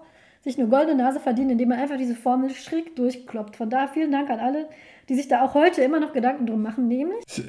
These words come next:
Speaker 2: ich, ich weiß nicht, äh, ob man damit so unglaublich reich wird. Ich glaube, man kann davon ganz gut leben, aber
Speaker 1: Man
Speaker 2: ich glaube,
Speaker 1: kann
Speaker 2: du
Speaker 1: ganz gut
Speaker 2: bist
Speaker 1: leben, genau.
Speaker 2: jetzt nicht, äh,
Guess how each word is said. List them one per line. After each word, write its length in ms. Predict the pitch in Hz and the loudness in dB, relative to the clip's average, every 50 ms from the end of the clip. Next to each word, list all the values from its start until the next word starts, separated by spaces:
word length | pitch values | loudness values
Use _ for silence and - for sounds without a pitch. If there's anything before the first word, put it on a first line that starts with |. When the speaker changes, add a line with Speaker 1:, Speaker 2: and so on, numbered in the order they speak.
| - - | -8 -6
Speaker 2:
ich, 260 | 135 127 - - - | -4 -4 -4 -4 -4
ich 180 | 139 131 - - | -6 -4 0 0
weiß 320 | - 123 135 - - - | 2 2 0 -2 -2 0
nicht, 340 | 135 131 135 131 - - - | 0 2 0 -2 -4 -8 -6
äh, 40 | - | -2
ob 540 | - 123 117 117 117 - - - 127 - | 2 4 4 4 4 2 0 -2 -6 -2
man 140 | - 120 117 | 0 0 2
damit 240 | 113 117 120 110 - | 2 0 0 -2 -4
so 120 | - 113 | -6 -6
unglaublich 680 | - 123 127 127 123 117 110 101 - 120 113 - - - | 0 2 4 4 6 4 2 2 2 -2 -4 -4 -4 -6
reich 340 | 117 110 107 107 107 - - | -4 -4 -4 -6 -8 -10 -10
wird. 160 | 120 123 131 | -10 -8 -8
Ich 100 | 120 - | -8 2
glaube, 240 | 131 139 151 160 143 | 4 4 4 6 4
man 140 | 131 123 123 | 2 2 2
kann 140 | 135 135 | 2 2
davon 240 | 131 123 131 127 127 | 2 2 2 4 4
ganz 180 | 127 123 123 - | 4 4 2 0
gut 160 | 139 131 120 | -2 2 4
leben, 360 | 120 117 123 143 147 170 151 | 4 6 6 6 4 2 0
aber 180 | - - 123 123 | 0 2 4 6
Speaker 1:
Man 100 | - 277 | 4 6
Speaker 2:
ich 60 | 269 | 6
glaube, 180 | 294 269 127 127 | 6 6 8 8
Speaker 1:
kann 100 | 123 117 | 6 6
Speaker 2:
du 80 | 127 | 4
Speaker 1:
ganz 120 | - 101 98 | 2 2 0
gut 80 | - - | -4 -6
Speaker 2:
bist 60 | 101 | -6
Speaker 1:
leben, 60 | 104 | -6
genau. 160 | 104 95 98 - - - - _ | -6 -8 -10 -14 -18 -20 -10 _
Speaker 2:
jetzt 240 | - 117 113 - - | 0 0 0 0 0
nicht, 240 | 131 123 127 - - | 0 0 0 0 -4
äh, 320 | 110 110 117 117 113 107 | -2 0 0 0 0 -2